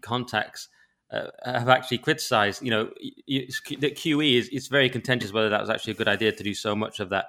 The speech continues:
you know, even beginning in, from sort of post two thousand and eight. But yeah, I mean, I think this point about the, about the markets, it is a bit absurd, isn't it? I mean, I did this tweet, and I'm never sure if my tweets are any good, but then Claire Fox said a lot of truth in this, and she's in the House of Lords, she knows stuff, so I'm like, "It must be good."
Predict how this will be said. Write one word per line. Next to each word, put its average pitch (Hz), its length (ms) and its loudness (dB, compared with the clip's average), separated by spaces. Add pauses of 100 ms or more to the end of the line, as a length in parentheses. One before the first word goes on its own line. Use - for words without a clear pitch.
(460)
you 131 100 -2
know, 110 60 2
even 113 240 4
beginning 104 360 2
in, 104 160 -8 (200)
from 104 140 -10
sort 104 140 -6
of 92 80 -8 (100)
post 110 240 -4
two 110 100 -6
thousand 98 320 -2
and 104 120 -2
eight. 117 160 2 (580)
But 123 100 2
yeah, 139 360 6
I - 40 -4
mean, 143 160 4
I 160 140 4
think 151 320 -6 (480)
this 156 180 -4
point 156 300 0
about 117 340 4
the, 107 280 0 (500)
about 113 280 4
the 110 60 -2
markets, 131 520 2
it 165 100 4
is 180 100 8
a 156 40 2
bit 139 120 0
absurd, 151 360 4
isn't 107 140 0
it? 107 40 2
I 110 40 -4
mean, 123 100 4
I 156 120 8
did 131 140 0
this 120 140 -2
tweet, 117 340 2 (380)
and 110 80 2
I'm 127 80 8
never 139 160 8
sure 127 200 2
if 113 60 -2
my 120 100 4
tweets 120 300 -2
are 117 40 4
any 113 140 2
good, 117 100 2
but 113 100 2
then 117 240 2
Claire 127 260 2
Fox - 380 0
said 110 180 2
a 110 40 0
lot 113 120 4
of 104 100 -12
truth 127 280 -2
in 101 80 -4
this, 92 240 -4
and 98 160 -10
she's 107 240 -6
in 104 100 -4
the 98 60 -6
House 101 200 -4
of 98 60 -8
Lords, 98 240 -4
she 107 120 -8
knows 104 240 -4
stuff, 101 220 -6
so 107 160 0
I'm 101 80 -4
like, 107 200 0
"It 117 120 -4
must 143 220 -6
be 110 80 -4
good." 90 160 -4